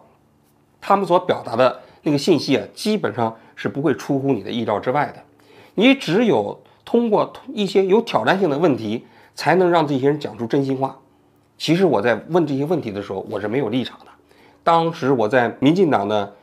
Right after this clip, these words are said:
那个选前之夜的那个现场，问那个台湾的女生，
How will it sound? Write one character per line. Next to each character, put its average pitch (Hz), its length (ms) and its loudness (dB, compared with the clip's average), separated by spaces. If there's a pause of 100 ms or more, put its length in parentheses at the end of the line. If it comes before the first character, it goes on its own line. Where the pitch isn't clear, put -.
(220)
那 139 120 2
个 107 220 2
选 104 260 -2
前 139 160 4
之 175 120 -2
夜 170 180 2
的 104 180 -4
那 127 100 -4
个 127 60 -2
现 131 200 0
场， - 200 -12 (220)
问 175 220 4
那 151 120 2
个 110 160 0
台 131 140 -6
湾 156 120 0
的 151 60 0
女 107 160 -4
生， 160 240 2